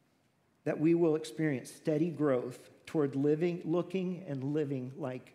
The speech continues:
Jesus. He's given us every gift by giving us one another.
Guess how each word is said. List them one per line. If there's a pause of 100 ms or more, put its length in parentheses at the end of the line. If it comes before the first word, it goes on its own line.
(160)
Jesus. (1900)
He's
given
us
every
gift (260)
by
giving
us
one
another.